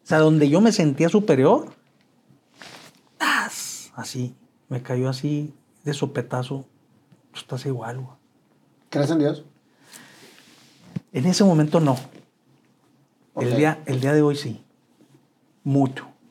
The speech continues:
Speaker 1: En ese momento, si creía en Dios, era pa' mentarle la madre, pa' decir, "¿Por qué me trajiste al mundo?". El día de hoy, le agradezco cada minuto de mi vida.
Speaker 2: Qué padre.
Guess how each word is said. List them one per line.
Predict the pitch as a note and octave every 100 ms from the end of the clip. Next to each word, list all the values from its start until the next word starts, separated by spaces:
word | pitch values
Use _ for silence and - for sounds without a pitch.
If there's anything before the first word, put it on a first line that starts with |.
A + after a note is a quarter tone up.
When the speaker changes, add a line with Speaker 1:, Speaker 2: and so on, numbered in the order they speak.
| _ _ _ _ _ _ _ _ -
Speaker 1:
En | C#3
ese | G3 A#3
momento, | G#3+ G3 G#3 A#3 A#3+ A#3+
si | - D#3
creía | D3 D3+
en | G3+
Dios, | G3+ A3+ A3+
era | F3+ -
pa' | D#3+
mentarle | C#3+ C3 B2+ A#2+ A#2+ D#3 D#3 D3+
la | B2
madre, | A2+ - - _
pa' | -
decir, | C3+ C3 F3 G3 G3 - - _
"¿Por | C#3+ C#3
qué | C#3
me | D#3
trajiste | D#3+ B2+ C3+ C3
al | D3
mundo?". | B2+ A#2+ A2+ - _ _ _ _ _ _ _ _ _ _ _ _ -
El | B2+ B2+
día | E3+
de |
hoy, | F3+ F3+ B3+ C4 - _ _ -
le | C#3 C3 B2+ B2+ B2
agradezco | A#2+ A#2+ A#2+ B2 C3 - D#3 D#3 D#3 -
cada | - C#3+ D#3+
minuto | D#3+ C3+ C3 C#3+
de | C#3+
mi | B2
vida. | A2 A2 -
Speaker 2:
Qué | -
padre. | - G3+